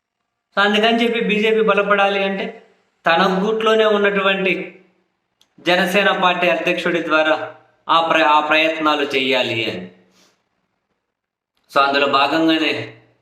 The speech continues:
అటు నాగబాబు గారు రాష్ట్ర క్యాబినెట్లోకి ఎంట్రీ ఇవ్వగానే ఇటు డె-, డిప్యూటీ చీఫ్ మినిస్టర్గా ఉన్న ఆయన జనసేన అధ్యక్షులు బయటకు వచ్చి కేంద్ర క్యాబినెట్లోకి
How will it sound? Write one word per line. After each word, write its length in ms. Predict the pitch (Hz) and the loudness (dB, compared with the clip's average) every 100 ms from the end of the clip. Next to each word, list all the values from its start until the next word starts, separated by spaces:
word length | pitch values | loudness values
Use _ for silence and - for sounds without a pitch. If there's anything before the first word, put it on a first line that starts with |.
| _ _ _ _ _ _ _ _ - | _ _ _ _ _ _ _ _ -6
అటు 140 | 135 139 | -2 0
నాగబాబు 460 | 139 156 160 160 160 | 2 2 2 2 2
గారు 120 | 151 139 | 0 2
రాష్ట్ర 240 | 147 - | 0 0
క్యాబినెట్లోకి 680 | 160 156 147 151 147 143 143 | -2 0 0 -2 -2 -4 -2
ఎంట్రీ 260 | 143 143 160 | -4 -2 -2
ఇవ్వగానే 520 | 143 143 139 139 131 120 - - _ _ _ _ _ _ _ _ _ _ _ - | 0 0 0 -2 -4 -8 -16 -20 _ _ _ _ _ _ _ _ _ _ _ -2
ఇటు 260 | 196 190 196 180 | 0 2 0 0
డె-, 180 | 160 - - - 165 | -2 -4 -12 -6 -4
డిప్యూటీ 320 | 180 196 196 190 | 0 0 0 0
చీఫ్ 200 | 185 185 | 0 0
మినిస్టర్గా 380 | 180 - 175 165 | -2 -2 0 0
ఉన్న 120 | 160 156 | 2 0
ఆయన 220 | 156 156 | -2 -2
జనసేన 420 | 151 151 151 156 151 | -2 -2 -2 -4 -4
అధ్యక్షులు 340 | 151 143 151 143 | -4 -4 -4 -2
బయటకు 260 | 143 147 143 | -2 -2 -6
వచ్చి 240 | 139 139 127 - _ _ _ _ _ _ _ - | -6 -6 -8 -12 _ _ _ _ _ _ _ -2
కేంద్ర 280 | 185 175 170 | 0 2 2
క్యాబినెట్లోకి 840 | 170 156 151 151 147 143 139 131 | 2 0 0 -2 -2 -2 -2 -4